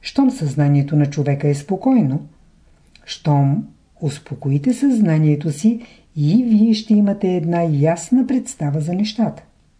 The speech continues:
Някой път мога да ви говоря за някой светия,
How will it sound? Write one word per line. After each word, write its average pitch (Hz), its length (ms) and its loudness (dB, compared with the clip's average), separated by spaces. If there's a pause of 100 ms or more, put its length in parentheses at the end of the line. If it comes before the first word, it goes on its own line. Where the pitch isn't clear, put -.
(2000)
Някой 139 380 -2
път 165 220 -6
мога 147 240 -2
да 147 100 -2
ви 147 120 -4
говоря 143 500 -2
за 139 160 -4
някой 135 380 -4
светия, 151 600 -2